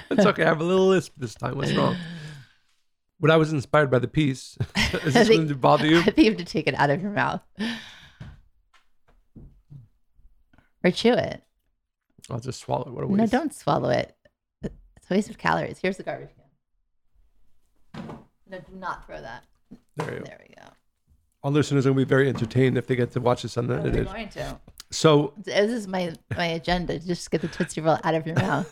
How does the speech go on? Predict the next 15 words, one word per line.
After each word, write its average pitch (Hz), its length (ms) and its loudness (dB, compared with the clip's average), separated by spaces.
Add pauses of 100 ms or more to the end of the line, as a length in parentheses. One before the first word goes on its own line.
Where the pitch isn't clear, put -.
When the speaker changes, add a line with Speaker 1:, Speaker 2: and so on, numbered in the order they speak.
(640)
Speaker 1:
<laughs> - 40 -6
I'm 151 200 4
sure 151 160 0
that's 135 200 0
true. 139 240 0 (240)
Speaker 2:
<laughs> - 260 -20
Partially. 175 480 -6 (2000)
Speaker 1:
Anyway, 139 360 6 (480)
what 143 140 6
I 160 40 8
was 160 140 4
inspired 139 320 4
by 131 120 6
this 120 140 -2
piece, 127 440 0